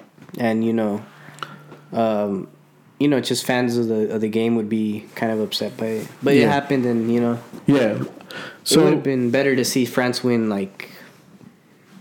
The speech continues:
Speaker 1: without that, you know, 'cause they, I think, I still think they were the better team regardless, but it's
Speaker 2: So,
Speaker 1: football,
Speaker 2: um,
Speaker 1: isn't it?
Speaker 2: yeah, France finally win another trophy,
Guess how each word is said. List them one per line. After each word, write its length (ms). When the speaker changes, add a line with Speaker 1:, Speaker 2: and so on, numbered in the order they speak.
Speaker 1:
without 340
that, 240
you 80
know, 120
'cause 260
they, 100
I 80
think, 280
I 80
still 220
think 200
they 80
were 100
the 80
better 220
team 240
regardless, 520
but 200
it's 160
Speaker 2:
So, 160
Speaker 1:
football, 180
Speaker 2:
um, 80
Speaker 1:
isn't 180
it? 80
Speaker 2:
yeah, 200
France 400
finally 360
win 200
another 320
trophy, 500